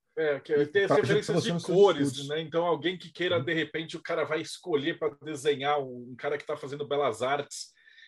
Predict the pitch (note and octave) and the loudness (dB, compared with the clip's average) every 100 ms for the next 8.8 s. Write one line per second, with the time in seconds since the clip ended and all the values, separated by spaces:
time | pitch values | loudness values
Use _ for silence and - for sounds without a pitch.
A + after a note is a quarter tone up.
0 | - C#3+ C#3+ E3 D3+ E3 - F#3+ G3 F#3+ | -2 -2 0 -2 -4 -4 2 2 4 2
1 | F#3+ F3 - F#3+ D3+ D#3 C3+ E3 F3 F3 | 4 2 2 -6 0 2 2 -2 -6 -8
2 | - F3+ D#3+ E3+ D3 F#3+ - - - F3+ | -6 -6 -2 -2 0 -4 -4 -12 -4 -4
3 | F3+ E3+ D#3+ D3 F3 - - D3+ E3 - | -2 -2 -2 -2 -4 -4 -2 -2 -4 -18
4 | C#3+ C#3 D#3 D3 C#3+ D3 D3 C#3+ D3+ C#3+ | -16 -6 -4 0 0 -2 -6 -6 -6 -4
5 | D3 - D#3 C#3 D3+ D3+ A#2 G#2+ B2 C3+ | -6 -2 0 0 -4 -6 -8 -6 -6 -6
6 | G#2+ F#2+ _ _ _ _ _ _ _ _ | -8 -16 _ _ _ _ _ _ _ _
7 | - E3 A#3+ C4 - B3 A#3 G#3+ G#3 A3+ | -2 6 8 6 2 -8 -6 -2 -2 0
8 | A3 G3+ F3+ D3+ G3 G3 F3 D3+ | 2 4 2 0 0 0 -6 -16